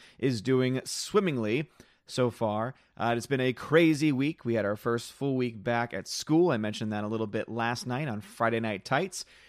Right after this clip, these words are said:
And, uh, it's, it's been exhausting. Uh, the kids so far have been great, though. Uh, so we've been having some really good discussions in classes, and, and overall it's been fine.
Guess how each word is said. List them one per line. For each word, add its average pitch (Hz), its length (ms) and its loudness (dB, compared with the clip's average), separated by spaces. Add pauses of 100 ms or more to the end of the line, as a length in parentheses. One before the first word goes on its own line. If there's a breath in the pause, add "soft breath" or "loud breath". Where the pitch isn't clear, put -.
(120)
And, 120 340 0
uh, 113 280 4
it's, 127 260 -2
it's - 180 -4
been 160 160 0
exhausting. 143 600 -2 (120)
Uh, 98 220 -8
the 104 80 -8
kids 151 240 0
so 151 160 2
far 147 200 2
have 135 80 2
been 117 160 -2
great, 127 360 0
though. 160 300 0 (280 loud breath)
Uh, 107 200 -2
so 117 120 -4
we've 110 100 -2
been 113 100 -6
having 113 200 -2
some 107 240 -8
really 120 220 0
good 113 220 -2
discussions 143 640 0
in 104 140 -6
classes, 135 600 -2
and, 107 140 -6
and 104 140 -6
overall 120 440 0
it's 104 120 -8
been 110 140 -6
fine. 127 460 -2